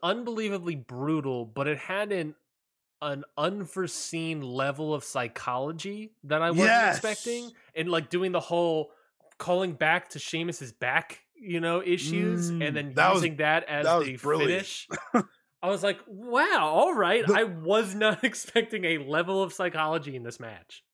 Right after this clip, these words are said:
Speaker 2: The closing stretch, like,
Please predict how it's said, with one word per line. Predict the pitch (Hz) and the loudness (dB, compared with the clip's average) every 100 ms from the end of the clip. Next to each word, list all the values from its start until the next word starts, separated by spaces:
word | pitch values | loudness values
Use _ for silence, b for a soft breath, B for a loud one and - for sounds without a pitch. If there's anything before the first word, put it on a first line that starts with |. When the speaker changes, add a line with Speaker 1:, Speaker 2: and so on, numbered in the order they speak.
| _ _ _ _ - | _ _ _ _ -8
Speaker 2:
The | 156 | -8
closing | - - 170 196 196 214 196 | -6 2 4 6 4 0 -2
stretch, | - - - 147 151 175 - - - | -4 -14 -4 2 2 0 -6 -8 -4
like, | 139 143 123 | 2 2 2